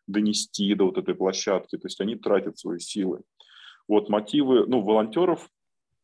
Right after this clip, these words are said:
ну, вот семнадцать человек на нашей акции были, они, ну, на самом деле сплоченные, адекватные. Вот. А те люди, которые приходят сдавать, ну, я так думаю, что просто на них тоже, у них есть какой-то запрос.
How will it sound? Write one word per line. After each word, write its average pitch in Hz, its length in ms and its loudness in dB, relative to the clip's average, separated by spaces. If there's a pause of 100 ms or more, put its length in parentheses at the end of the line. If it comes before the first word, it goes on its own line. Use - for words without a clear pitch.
(320)
ну, 123 80 -2
вот 104 120 -2
семнадцать 110 400 -4
человек 98 380 0
на 95 80 -6
нашей 92 300 -6
акции - 220 -12
были, 120 400 -2
они, 98 400 2
ну, 110 220 -6 (180)
на 104 80 -8
самом 127 220 -4
деле 107 160 0
сплоченные, 139 880 -2 (540)
адекватные. 104 920 0 (360)
Вот. 95 600 0
А 95 280 4
те 139 180 0 (180)
люди, 123 280 -4
которые 120 400 0
приходят 127 720 -2 (120)
сдавать, 101 600 -2 (1400)
ну, 175 160 6
я 135 140 2
так 139 200 -6
думаю, 156 200 -6
что - 140 -18
просто 139 280 -12
на 120 100 -10
них 110 180 -14
тоже, 135 200 -6
у - 20 -6
них 101 200 -6
есть 143 120 -6
какой-то 120 320 -4
запрос. 101 480 -2